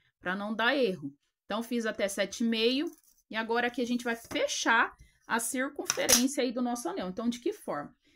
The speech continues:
Então, pode ver que o meu anel, ó, vou virar aqui pra mim, tá? A linha tá saindo aqui do meu lado direito. Lá do outro lado, lá na outra pontinha, ó, a gente tá trabalhando assim, ó, reto, tá? Então, aqui desse outro lado, lá na pontinha, no mesmo lado, eu vou entrar com a minha agulha jogando pra lá,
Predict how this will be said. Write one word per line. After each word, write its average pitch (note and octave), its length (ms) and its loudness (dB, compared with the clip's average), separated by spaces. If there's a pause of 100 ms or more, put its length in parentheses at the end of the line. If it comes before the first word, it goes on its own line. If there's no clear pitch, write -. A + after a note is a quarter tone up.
Então, B3+ 160 -2
pode C4+ 240 4
ver C#4 140 2
que D4 100 -4
o - 20 6
meu C4 180 4
anel, A3+ 260 2
ó, D#3 240 -2 (140)
vou F#3 120 -8
virar A3+ 240 2
aqui B3 220 -4
pra C#4 200 0
mim, E3+ 200 -2
tá? G3+ 300 -4 (140)
A F3+ 80 -6
linha A3 220 -2
tá B3 100 -4
saindo A#3 260 -2
aqui A3+ 120 -6
do G#3+ 80 -2
meu G#3 100 -2
lado F#3 260 0
direito. F3+ 460 -4 (380)
Lá C4+ 180 8
do F4+ 160 0
outro D4+ 260 2
lado, G#3 340 4
lá G#3+ 120 2
na B3 100 2
outra B3 200 0
pontinha, A#3+ 540 0
ó, - 20 -4
a E3 60 -4
gente F3+ 260 -6
tá F3 120 -6
trabalhando F3 400 -4
assim, D#3 300 -10
ó, - 60 -12 (300)
reto, F#3 560 -8
tá? F#3+ 300 -6 (220)
Então, G#3 160 -8
aqui A#3+ 200 -2 (120)
desse G#3+ 360 -6
outro C#4 260 -2
lado, A3 200 -2
lá G#3+ 100 -4
na G#3+ 120 -6
pontinha, G#3+ 360 -8
no G#3+ 80 -8
mesmo A#3 300 -4
lado, G#3 260 -4
eu G#3+ 80 -4
vou G#3 120 -12
entrar A3+ 260 -6
com - 80 -6
a A3+ 40 -2
minha A3+ 140 -4
agulha G3+ 280 -6
jogando G#3 340 -10
pra A#3 160 -4
lá, C#3 240 -4